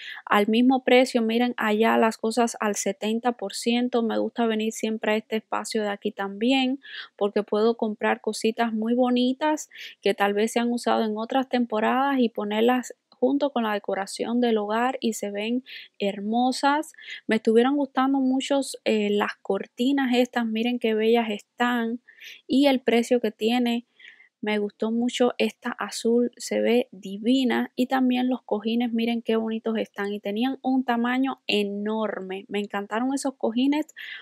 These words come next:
para el cuarto, chicas. Pero esta vez no me excedí, no compré nada. Solo les quise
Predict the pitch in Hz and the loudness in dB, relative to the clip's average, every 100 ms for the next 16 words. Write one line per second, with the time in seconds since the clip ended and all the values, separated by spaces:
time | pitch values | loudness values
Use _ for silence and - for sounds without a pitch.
0 | - - 220 262 285 - 202 196 _ 190 | -20 0 4 6 4 0 -4 -4 _ 0
1 | 202 208 - 185 - 185 196 - 190 196 | 2 0 -6 -10 -6 -6 -6 -4 -2 0
2 | 220 254 262 277 254 247 269 - 233 226 | -2 0 0 2 2 4 2 0 2 2
3 | 269 302 302 - - - - 196 202 220 | 4 4 2 0 -12 -12 -6 -2 0 0
4 | 233 240 220 - 202 202 226 285 277 277 | 2 2 0 -2 -2 0 0 2 2 0
5 | 269 - 226 233 247 - 208 - 220 233 | 0 0 2 2 2 0 -4 -2 -2 0
6 | - 247 | 2 0